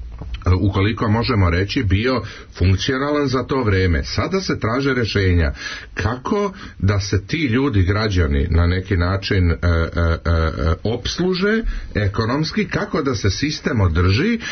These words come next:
i da li je to moguće, jer pazite, ono što je realan problem u Evropi su ekonomske protivrečnosti između država članica. Ako vi imate na jednoj strani dužnike, na drugoj strani poverioce,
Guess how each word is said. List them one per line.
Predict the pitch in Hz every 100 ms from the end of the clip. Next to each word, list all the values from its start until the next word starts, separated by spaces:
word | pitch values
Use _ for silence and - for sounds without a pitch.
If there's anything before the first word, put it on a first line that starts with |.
| - -
i | 101
da | - 143
li | 208
je | 160
to | 135 180
moguće, | 113 147 214 202 214
jer | 147 110
pazite, | 143 196 170 98 82
ono | - 127 147
što | - 127
je | 110
realan | 104 147 160 143 135
problem | 117 131 135 117
u | 110
Evropi | 95 90 85 - 71 - - -
su | - - - -
ekonomske | - 247 - 202 175 147 -
protivrečnosti | 107 113 101 98 92 139 - 160 139 - 110
između | 113 117 135 120 113
država | 98 110 117 110
članica. | 104 98 92 78 -
Ako | 78 -
vi | 90 151
imate | 170 160 165 143 - - -
na | 95
jednoj | 104 127 151
strani | 117 104 123 143
dužnike, | 98 95 87 87 85 - 160 180 - - -
na | 101
drugoj | 101 127 120
strani | 98 101 98 107 110 92 - -
poverioce, | 87 82 78 80 82 -